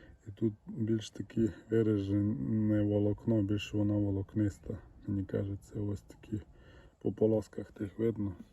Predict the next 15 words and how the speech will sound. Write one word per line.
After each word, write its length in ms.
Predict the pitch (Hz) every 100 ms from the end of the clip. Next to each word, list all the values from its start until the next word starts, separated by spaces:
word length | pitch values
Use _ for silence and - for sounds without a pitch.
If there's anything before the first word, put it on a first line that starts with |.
| - _ - - _ _ _ _ _ _ - - - _ _ _ _
Ось 240 | 131 107 104
тут 240 | 120 113
вона 260 | 117 117 113
більш 520 | 113 - 110 107 -
білосніжна 920 | 110 107 104 - 131 131 107 101 87 - - -
і 80 | 110
волокна 520 | 104 107 107 - 120
менше, 460 | 120 117 104 - 104
вона 240 | 101 104
така 260 | 101 - 104
більш 260 | 104 101
масляниста, 800 | 104 101 104 104 104 - - 101 95
ця 240 | - 110 98
м'якоть. 500 | 98 98 - - - - - - - - - - - - - - - - 120
М. 340 | 101 98